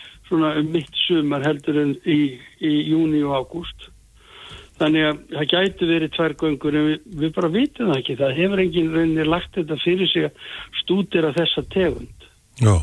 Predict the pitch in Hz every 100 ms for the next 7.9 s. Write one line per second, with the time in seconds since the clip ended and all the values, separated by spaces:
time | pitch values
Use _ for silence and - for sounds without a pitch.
0 | 73 - - _ _ - - 143 160 165
1 | 208 156 180 196 - 190 160 147 147 -
2 | - 196 143 147 151 - - - - 135
3 | 143 156 165 190 160 165 156 156 147 180
4 | 160 - - 165 143 - - - _ 143
5 | 139 - 156 165 254 - _ _ _ _
6 | _ _ - - 92 80 123 160 190 185
7 | 165 151 165 175 160 156 165 160